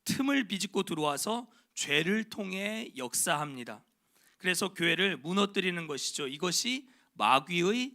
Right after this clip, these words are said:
목표입니다. 이런 의미에서 고린도 교회는 매우 큰 위기를 만났고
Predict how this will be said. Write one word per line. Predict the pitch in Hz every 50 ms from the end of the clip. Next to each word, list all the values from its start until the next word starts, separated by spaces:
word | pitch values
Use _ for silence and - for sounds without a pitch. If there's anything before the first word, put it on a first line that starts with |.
| - _
목표입니다. | - - 156 175 - - - - 170 - 208 202 180 156 131 123 120 117 113 110 110 _ _ _ _ _ _ _ - - - - - -
이런 | - - 220 214 190
의미에서 | 175 175 180 185 185 180 165 - 226 220 185
고린도 | - - 185 208 220 214 214 208
교회는 | 185 185 175 170 165 202 214 - 120 - - - - - -
매우 | - 135 147 170 190 202 196 -
큰 | - - - - 294 277 269
위기를 | 226 165 165 165 165 196 190 196 180
만났고 | 147 120 123 143 156 175 185 - _ - 123 147 208 302